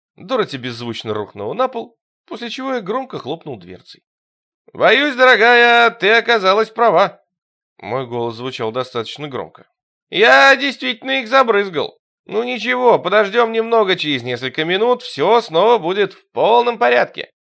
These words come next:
Я оттащил тело Дороти в угол гаража, где накрыл джутовыми мешками, которые скапливались у нас там на протяжении нескольких лет.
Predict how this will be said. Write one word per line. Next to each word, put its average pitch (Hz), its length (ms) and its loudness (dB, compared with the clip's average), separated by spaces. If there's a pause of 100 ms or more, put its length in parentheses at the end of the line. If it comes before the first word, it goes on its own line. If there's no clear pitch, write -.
(120)
Я 151 260 -2
оттащил 208 560 -4
тело 156 340 -2
Дороти 123 480 -4
в 117 140 -12
угол 110 220 -10
гаража, 101 680 -8 (280)
где 151 220 -4
накрыл 247 380 0
джутовыми 233 520 -6
мешками, 180 520 -2
которые 123 420 -2
скапливались 113 720 -4
у 120 60 -8
нас 110 220 -6
там 190 200 -4
на 196 80 -4
протяжении 127 680 -8
нескольких 117 680 -10
лет. - 320 -20